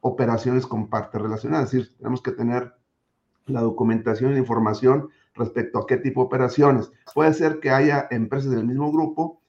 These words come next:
pero no tengan operaciones entre sí. Esas obviamente no se reportan. Tenemos que identificar cuáles son esas operaciones con partes relacionadas. Una vez que ya identificamos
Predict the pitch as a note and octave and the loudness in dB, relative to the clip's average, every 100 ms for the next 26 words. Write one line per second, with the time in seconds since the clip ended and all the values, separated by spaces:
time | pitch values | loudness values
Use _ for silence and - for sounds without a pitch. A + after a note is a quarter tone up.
0 | _ B2 A#2+ C3+ C#3+ D3 D3 C3 B2 A2+ | _ -2 2 2 2 0 0 -2 -4 -4
1 | G#2+ A#2+ B2 A#2+ A#2+ C3 G3+ B3+ - A2 | -4 -4 -4 -4 -6 -6 -6 -8 -10 -6
2 | A#2+ A2+ - _ - A2 A#2 A2+ G#2 - | -6 -6 -12 _ -6 -4 -2 -4 -8 -8
3 | G#2+ G#2+ A2+ - B2 A2+ G#2+ B2 - A#2 | -10 -12 -8 -8 -8 -10 -6 -6 -6 -8
4 | A2 G2+ - A#2+ - _ _ _ B2+ C#3+ | -8 -12 -10 -10 -10 _ _ _ 0 0
5 | A#2+ B2 C3+ C3 B2+ - _ - G#2+ G#2+ | -2 -4 -2 -2 -4 -8 _ -10 -8 -8
6 | G#2 A#2 B2 B2 G#2 G2 G2+ - G#2+ G#2+ | -8 -6 -6 -6 -10 -8 -10 -8 -10 -8
7 | A2 A#2+ D#3+ C#3 - _ _ _ C#3+ E3+ | -8 -6 -4 -4 -6 _ _ _ -6 -2
8 | E3 E3 - D3 C#3 C#3 C#3+ - B2+ A#2 | -2 -4 -6 -2 0 0 -2 -4 -2 0
9 | A2 A2 G#2+ - B2+ C3 G#2 - | -2 -4 -6 -4 -4 -4 -6 -12